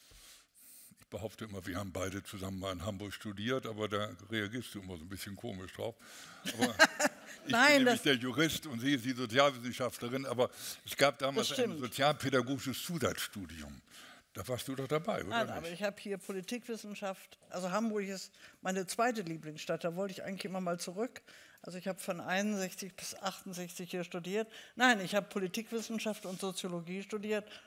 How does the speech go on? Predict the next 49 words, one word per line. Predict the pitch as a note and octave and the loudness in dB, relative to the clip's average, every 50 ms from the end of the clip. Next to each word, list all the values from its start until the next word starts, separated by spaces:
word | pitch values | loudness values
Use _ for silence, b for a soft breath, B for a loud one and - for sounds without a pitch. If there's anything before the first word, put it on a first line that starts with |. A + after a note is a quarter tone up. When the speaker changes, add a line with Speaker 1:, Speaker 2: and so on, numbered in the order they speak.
| B B | B B
Speaker 2:
und | B F#3 F#3+ F3+ | B -2 -2 -2
später | - - - A3+ A#3+ B3+ A#3+ A#3 G3+ | 0 2 4 6 6 6 8 6 4
Pädagogik. | F3 - F#3+ F3+ E3+ F3 E3+ E3+ F3+ F3+ G3+ G#3+ G#3+ G3+ | 4 4 0 0 2 0 0 0 -2 -2 -2 -2 -4 -4
Das | - F#3 F3 - | -4 -2 -2 0
Speaker 1:
Hast | C3 - - | -2 -2 0
du | B2+ | 2
Dahndorf | A2+ A#2 A#2 B2 C#3+ C#3+ D#3 E3 D3 | 6 6 8 8 8 6 4 2 2
noch | D#3+ E3 D3 D#3+ | 0 -2 -2 0
erlebt | D#3 D3+ D#3 D#3 D#3 - | 2 2 2 0 0 -2
hier | F3 F3 E3+ | -2 -2 0
oder | D#3+ D3 C#3 | 0 0 2
war | B2+ C3+ | 2 2
der | B2 A2+ | 2 2
schon | G#2+ - A2 G2 | 0 0 -4 -6
weg? | F#2 - - - - _ - | -6 -8 -10 -12 -16 _ -4
Speaker 2:
Nein, | - F3+ F3+ | -2 -2 0
der | D#3 D3 | -2 -2
war | C3+ D#3+ E3 | -4 -6 -6
schon | - - A#2 A2+ | -6 -8 -10 -12
weg. | - - | -14 -18
Speaker 1:
Den | - - | -20 -20
hab | - _ _ - - - - | -20 _ _ -20 -12 -4 2
ich | - | 6
Speaker 2:
Schelsky | - A#3 C4 C4 C3 B2+ | 8 8 8 8 4 0
Speaker 1:
noch | B2+ | 2
Speaker 2:
noch. | B2 A#2+ | 2 2
Speaker 1:
erlebt. | A2 G#2 G2 - - - b b b b b b | 2 2 0 -2 -6 -10 b b b b b b
Speaker 2:
Das, | B3+ C4+ A#3 | 4 4 4
oh, | B3+ - F#3+ A3 A3+ G#3 G#3 | 4 2 2 2 4 4 2
okay, | F3 D#3+ F3 | 0 0 0
das | D#3 F#3+ G3+ | 0 2 0
ist | - - | 2 0
jetzt | F#3+ F3+ - | 0 0 -2
nicht | F3+ E3 - | -4 -4 -4
so | - D3+ | -4 -6
wichtig, | C3+ C3 B2 - A#2 | -6 -6 -8 -6 -4
Speaker 1:
Okay. | - - - | -2 0 2
Speaker 2:
aber | F3+ E3+ - B B B B B B B | 2 2 0 B B B B B B B
die | - G#3+ A#3 B3 - | 0 2 4 8 12
Speaker 1:
Also, | - D3 - | 12 12 12
Speaker 2:
Uraltfrau. | A2+ - - - | 10 4 0 2
Speaker 1:
und | C#3 | 6
dann | D3+ D3 C3+ C#3 | 8 8 10 10
haben | D3+ D3+ C#3+ | 8 8 8
wir | C#3+ C#3 | 6 2
uns | C3 B2+ A2 - | 2 0 0 2
wieder | - C3+ B2+ C3 B2 | 4 6 8 8 8
an | A#2+ A2+ | 8 6
der | A2+ A2 G#2+ | 4 2 2